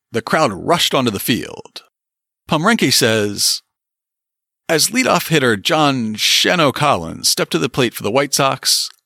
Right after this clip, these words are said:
all hell broke loose. A crowd of about three hundred fans from the right field bleachers,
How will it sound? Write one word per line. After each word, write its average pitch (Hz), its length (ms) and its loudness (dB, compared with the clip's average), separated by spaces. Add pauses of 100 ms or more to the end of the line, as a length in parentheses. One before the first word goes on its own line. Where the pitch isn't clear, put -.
all 190 180 6
hell 117 240 0
broke - 280 -8
loose. - 600 -6 (840)
A 185 80 -2
crowd 220 260 0
of 185 80 -6
about 127 240 0
three 214 240 0
hundred 175 280 2
fans 110 360 0
from 107 100 -2
the 98 100 -2
right 170 220 -2
field 117 280 0
bleachers, - 720 -4